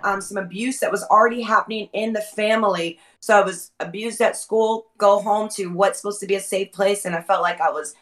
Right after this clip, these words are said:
unwanted there, abused there. Nobody listened to me. I was alone. I was in a dark place. And I began to cut myself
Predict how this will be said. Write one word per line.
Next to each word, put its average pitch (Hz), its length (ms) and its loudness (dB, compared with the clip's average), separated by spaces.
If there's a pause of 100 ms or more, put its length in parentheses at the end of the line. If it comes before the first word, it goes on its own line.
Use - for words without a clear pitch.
(120)
unwanted 208 640 4
there, 190 380 4
abused 202 320 -8
there. 185 160 4
Nobody 185 380 -4
listened 185 340 -4
to 196 60 -4
me. 190 100 -2
I 175 80 0
was 160 160 -2
alone. 202 460 6
I 175 40 -2
was 135 240 -8
in - 120 -6
a - 100 -8
dark 196 340 6
place. 190 280 -4 (200)
And 185 120 2
I 202 100 4
began 185 260 -2
to 151 100 -6
cut - 360 -2
myself 170 640 -2